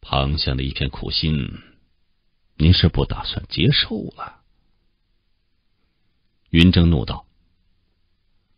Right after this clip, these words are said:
：“萧何跟韩信的故事，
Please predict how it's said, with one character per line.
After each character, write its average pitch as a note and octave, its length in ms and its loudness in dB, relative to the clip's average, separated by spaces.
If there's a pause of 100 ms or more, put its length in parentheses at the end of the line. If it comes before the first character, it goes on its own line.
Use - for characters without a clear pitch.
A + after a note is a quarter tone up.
(1300)
：“萧 E3 400 -2
何 D3 180 2
跟 E3+ 180 4
韩 B2+ 280 2
信 F3+ 180 6
的 G2 100 4
故 F2+ 220 0
事， - 220 -8